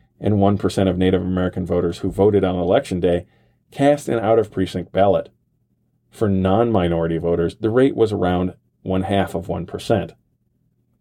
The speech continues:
A procedure that appears to work for ninety-eight percent or more of voters to whom it applies, minority and non-minority alike,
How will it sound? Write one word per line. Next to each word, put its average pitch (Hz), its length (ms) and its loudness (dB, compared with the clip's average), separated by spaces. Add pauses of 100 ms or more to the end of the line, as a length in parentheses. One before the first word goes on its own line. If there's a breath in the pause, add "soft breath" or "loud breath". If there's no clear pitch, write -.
(220)
A 104 80 0
procedure 143 540 0
that 127 160 4
appears 117 400 2
to 101 100 -2
work 90 300 0
for 90 120 -6
ninety-eight 98 520 0
percent 95 420 -4
or 90 140 -2
more 107 420 2
of 95 120 0
voters 101 400 2
to 95 160 -4
whom 98 260 -2
it 95 160 -2
applies, 92 580 0 (380)
minority 90 440 2
and 87 140 -2
non-minority 90 580 0
alike, 95 380 2